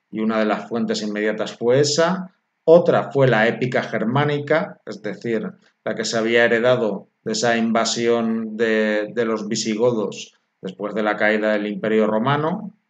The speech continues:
y que realmente utilizaban en forma de cantinelas esos poemas épicos para inspirar, para infundir valor entre sus tropas. Por ejemplo, la serie Vikingos, <laughs> yo lo veo que,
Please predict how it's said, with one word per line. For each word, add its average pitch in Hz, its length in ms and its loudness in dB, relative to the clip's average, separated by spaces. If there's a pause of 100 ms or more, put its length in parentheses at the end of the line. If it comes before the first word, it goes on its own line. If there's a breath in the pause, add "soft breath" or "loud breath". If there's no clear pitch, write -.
(680)
y 117 180 -8
que 107 300 2
realmente 113 840 2
utilizaban 113 760 0
en 98 120 -4
forma 110 300 -2
de 110 120 2
cantinelas 107 840 -4
esos - 240 -10
poemas 107 460 -4
épicos 131 640 -6
para 104 380 -2
inspirar, 113 720 -2
para 107 200 0
infundir 104 920 -4 (300 loud breath)
valor 113 800 2
entre 107 240 -6
sus 104 260 -10
tropas. - 800 0 (440)
Por 107 160 -2
ejemplo, 107 480 -2
la 92 140 0
serie 104 260 -2
Vikingos, 110 800 -4
<laughs> 208 40 -12
yo - 180 -12
lo 131 160 -2
veo 110 280 -4
que, 104 280 -4